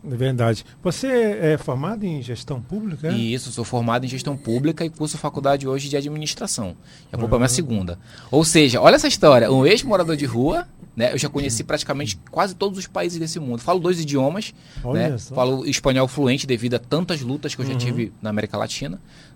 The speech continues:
Speaker 2: né? Sou formado em gestão pública e agora estou indo pra minha segunda faculdade, que é de administração.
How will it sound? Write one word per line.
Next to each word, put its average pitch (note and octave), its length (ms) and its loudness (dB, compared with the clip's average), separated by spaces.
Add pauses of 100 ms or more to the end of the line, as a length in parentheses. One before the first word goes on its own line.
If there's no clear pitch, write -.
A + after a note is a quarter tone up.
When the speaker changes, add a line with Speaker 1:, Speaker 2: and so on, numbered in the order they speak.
Speaker 2:
né? G#2 100 -6
Sou A2+ 140 -6
formado A2+ 340 -2
em A2 40 -4
gestão A2+ 280 -6
pública D3 400 -10
e D3+ 60 -6
agora C#3 220 -6
estou D3 200 -8
indo C#3 100 -10
pra D3 120 -8
minha C#3 100 -6
segunda C#3 260 -14
faculdade, C#3+ 480 -10 (460)
que - 80 -8
é C3 60 -2
de C3+ 80 -2
administração. C#3+ 720 -4